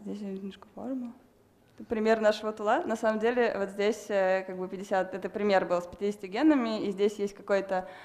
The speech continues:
э, термин из ге-, из, э, gene ontology, э, и в итоге мы нашли десять генов, которые у нас являются статистически significant.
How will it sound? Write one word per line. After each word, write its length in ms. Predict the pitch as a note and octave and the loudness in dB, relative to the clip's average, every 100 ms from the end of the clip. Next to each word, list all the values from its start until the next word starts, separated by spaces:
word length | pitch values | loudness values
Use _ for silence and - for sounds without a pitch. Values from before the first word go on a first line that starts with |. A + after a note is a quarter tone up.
| - | -10
э, 580 | G3+ F#3+ F#3 F#3 F#3 F#3 F#3 | -2 2 4 4 4 0 2
термин 320 | A3 A3 G3 | 2 2 0
из 180 | G3+ G3+ | 0 -2
ге-, 360 | G3 - G3 | -2 -2 -2
из, 240 | G3 F#3+ F#3+ | -4 -6 0
э, 420 | F#3 F#3 F#3 G3 - - _ - - | 2 2 0 -4 -10 -20 _ -20 -12
gene 340 | F#3 G3+ F#3+ | -2 0 2
ontology, 480 | G#3 A#3+ B3 D4 D#4+ - - - - - | 2 2 2 0 0 -2 -18 -18 -18 -2
э, 540 | G3 F#3+ F#3+ F#3 F#3 - | 2 4 6 4 2 -2
и 500 | G3 G3 F#3+ F#3 F3+ | -2 0 0 0 -4
в 120 | G3 | -6
итоге 280 | F#3 G3 G#3 | 0 0 2
мы 100 | G#3 | 0
нашли 300 | G3 G3 G3+ | 0 -2 -4
десять 300 | F#3 F#3+ G3 | -2 -2 -4
генов, 300 | F3+ G3 G#3 | -2 0 0
которые 440 | G#3 F3+ F3+ F3+ F3+ | -2 0 2 4 2
у 40 | |
нас 200 | F3+ F3 | -2 -4
являются 300 | F3+ F3+ F3+ | -2 -2 -2
статистически 480 | F3+ - F3 - E3 | -10 -16 -16 -16 -14
significant. 640 | F3+ F3 E3 E3+ - F3 | -6 -2 -2 -4 -10 -12